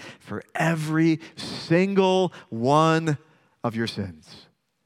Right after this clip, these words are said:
All your sins. Your evil thoughts, evil words, and evil deeds. Past sins, present sins, future sins. All those sins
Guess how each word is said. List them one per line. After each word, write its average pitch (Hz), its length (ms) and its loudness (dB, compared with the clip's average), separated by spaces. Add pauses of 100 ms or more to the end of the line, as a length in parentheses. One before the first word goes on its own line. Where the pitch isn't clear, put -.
(680)
All 131 180 0
your 113 160 -2
sins. 87 560 -12 (460)
Your 117 100 -8
evil 110 200 -6
thoughts, - 680 -4
evil 104 300 -8
words, 143 580 -4
and 87 100 -10
evil 95 240 -8
deeds. 123 540 -4 (360)
Past 160 440 -2
sins, 156 400 -2 (240)
present 160 440 -4
sins, 160 520 -2 (180)
future 170 460 -2
sins. 165 440 -2
All 196 420 2
those 214 280 0
sins 202 560 -2